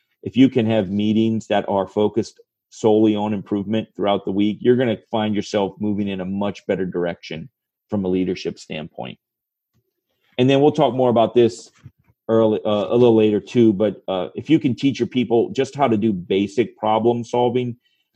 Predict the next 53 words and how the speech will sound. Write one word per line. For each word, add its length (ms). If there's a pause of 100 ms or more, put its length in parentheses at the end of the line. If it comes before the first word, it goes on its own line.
(140)
the 100
goal 280
here 200
is 160
not 240
to 80
solve 420
all 320
of 160
your 140
people's 340
problems. 520
The 80
goal 240
here 180
is 120
to 100
teach 320
them 120
how 100
to 80
solve 260
their 160
own 180
problems 640 (360)
and 120
then 140
kind 220
of 80
unleash 440
them 220
on 160
the 60
world. 480 (420)
And 120
so, 560
um, 540 (300)
this 180
is 160
one 280
that, 340 (320)
uh, 120
when 220
we 140
get 100
into 160
the 100
processes, 720
I 100
think 220
it's 140
important, 580
but 200